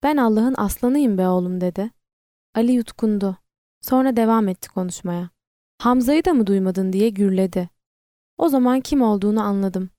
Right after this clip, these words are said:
Çocukken Çağrı filmini her seyredişimde Vahşi bu sefer Hamza'yı öldürmesin diye dua ederdim.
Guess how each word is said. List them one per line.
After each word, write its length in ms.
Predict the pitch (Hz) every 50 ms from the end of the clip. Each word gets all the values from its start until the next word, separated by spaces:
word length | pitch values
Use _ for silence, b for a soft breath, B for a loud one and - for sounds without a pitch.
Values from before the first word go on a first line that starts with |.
| _ _ _ _ _ _ _ _ _ _ _ _
Çocukken 580 | - - 277 294 370 _ _ - 220 214 226 240 -
Çağrı 300 | - 247 226 226 233 262
filmini 300 | - 240 220 208 202 202
her 240 | 190 202 220 226 240
seyredişimde 840 | 240 - 208 185 180 180 170 175 - - 185 180 180 196 226 254 _ _ _ _ _ _ _
Vahşi 400 | 226 220 226 - - - 311 294
bu 60 | -
sefer 300 | - - 294 - - 226
Hamza'yı 440 | 214 208 220 214 214 196 214 226 226
öldürmesin 680 | - 208 214 214 202 233 226 220 196 180 - - 196 190
diye 200 | 185 220 233 220
dua 300 | 196 208 196 190 185 180
ederdim. 480 | 175 165 175 175 175 175 170 180 180